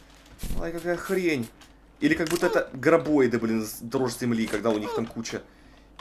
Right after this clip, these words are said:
Е-мое. Слушайте, я бы еще, я бы еще поиграл, на самом деле, потому что уровень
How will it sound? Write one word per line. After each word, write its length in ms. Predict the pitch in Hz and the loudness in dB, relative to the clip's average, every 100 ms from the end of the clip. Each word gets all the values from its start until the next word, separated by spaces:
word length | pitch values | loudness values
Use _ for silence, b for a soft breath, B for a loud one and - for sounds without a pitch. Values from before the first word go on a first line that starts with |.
| - | -20
Е-мое. 560 | - - 107 - 92 95 - | -18 -14 -12 -12 -14 -14 -18
Слушайте, 320 | - 110 - | -14 -12 -6
я 40 | 147 | -6
бы 80 | 170 | -4
еще, 160 | - | -2
я 40 | 165 | -2
бы 100 | - | -2
еще 120 | 196 | -4
поиграл, 380 | 185 180 160 113 | 0 4 6 4
на 60 | |
самом 200 | 113 120 | 0 0
деле, 180 | 127 165 | 2 2
потому 200 | - 117 | 0 -2
что 180 | 117 120 | 0 -2
уровень 400 | 123 123 107 | 0 0 -2